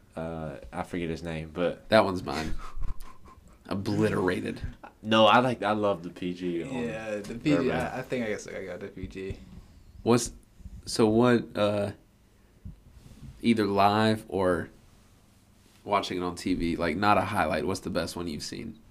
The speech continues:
Speaker 2: Like, live?
Speaker 3: The best live?
Speaker 1: That one. I was watching that one live.
Speaker 2: LeBron or
Speaker 1: No, the
Speaker 2: Paul George?
Speaker 1: Paul George on Birdman.
Speaker 2: Yeah, me too. Um,
Speaker 1: Yeah.
Speaker 2: Derrick Rose on the Heat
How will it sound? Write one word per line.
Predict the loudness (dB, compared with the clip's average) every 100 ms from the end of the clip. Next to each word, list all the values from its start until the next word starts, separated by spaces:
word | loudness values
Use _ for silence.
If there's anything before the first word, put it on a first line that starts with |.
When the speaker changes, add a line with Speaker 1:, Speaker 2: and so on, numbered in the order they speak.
| -10
Speaker 2:
Like, | -6
live? | -4 -4 -4 -8 -12 -16
Speaker 3:
The | -8
best | -6 -4 -6 -12 -20
live? | -10 -4 -2 -2 -6 -10 -20 -20 _ -20 -4
Speaker 1:
That | 2 2
one. | 0 -10 -18 _ -10
I |
was | -10 -8
watching | -8 -8 -12
that | -16
one | -12
live. | -12 -6
Speaker 2:
LeBron | -4 0 0 0 -4 -14 _ _
or | 0
Speaker 1:
No, | 2 4
the | 4
Speaker 2:
Paul | 2
George? | 2 -2 -2
Speaker 1:
Paul | -2 -2
George | -4 -8
on | -10 -10
Birdman. | -10 -10 -10 -12 -18 -20 -20 -20 -20 _
Speaker 2:
Yeah, | -2 -2
me | -2
too. | -4 -4 -6 -8 -4
Um, | -2 0 -2 -4
Speaker 1:
Yeah. |
Speaker 2:
Derrick | 4 4 4
Rose | 4 4 4 2
on | 0
the | -2
Heat | 0 2 2